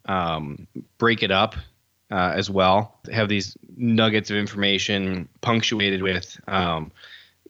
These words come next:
something to snap their attention back on, on what you're talking about,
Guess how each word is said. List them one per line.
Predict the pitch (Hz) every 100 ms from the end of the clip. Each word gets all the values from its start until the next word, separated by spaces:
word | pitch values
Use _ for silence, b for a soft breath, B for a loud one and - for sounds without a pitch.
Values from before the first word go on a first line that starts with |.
| -
something | - 110 107
to |
snap | 95 107 98
their | 95
attention | 90 98 95 90
back | 92 90 -
on, | 87 85 -
on | 92
what | 92 82
you're | 76
talking | 95 90 90
about, | 80 80 80